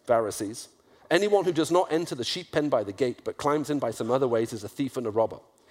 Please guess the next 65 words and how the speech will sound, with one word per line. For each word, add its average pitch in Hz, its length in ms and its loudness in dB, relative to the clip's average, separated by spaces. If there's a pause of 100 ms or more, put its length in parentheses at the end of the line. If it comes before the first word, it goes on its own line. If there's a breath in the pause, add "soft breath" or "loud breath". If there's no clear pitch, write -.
(200 soft breath)
The 127 100 -2
one 170 200 4
who 170 140 4
enters 170 200 0
by 143 160 4
the 135 80 -2
gate 160 240 0
is 139 120 -6
the 123 60 -10
shepherd 156 360 0
of - 80 -10
the - 80 -8
sheep. - 320 -4 (320 soft breath)
The 127 80 -6
gatekeeper 165 500 0
opens 147 340 2
the 147 80 -10
gate 147 220 -2
for - 120 -10
him, 104 240 -6 (200 soft breath)
and 120 120 -2
the 113 40 -4
sheep 165 300 -6
listen 135 240 -2
to 107 100 -8
his 110 160 -4
voice. - 460 -2 (340 soft breath)
He 156 100 -2
calls 185 300 4
his 170 160 2
own 165 140 2
sheep 180 220 -8
by 156 120 2
name 151 320 2
and 110 140 -4
leads 131 200 -2
them 120 140 -2
over, 120 240 -2 (420)
out. 127 300 2 (400 loud breath)
But 135 100 4
when 185 140 4
he 214 100 0
has 190 140 -4
brought 196 280 4
out 165 240 4
all 165 200 6
of 165 60 2
his 151 140 2
own, 127 220 2
he 131 140 -4
goes 175 260 2
on 160 100 2
ahead 190 240 4
of 156 120 -2
them, 95 160 -8 (240 soft breath)
and 135 120 -2
his 156 120 0
sheep - 260 -6
follow 202 300 4
him, - 160 -12 (260 soft breath)
because 160 260 0
they 170 140 2
know 147 300 0
his 131 180 -8
voice. - 460 -4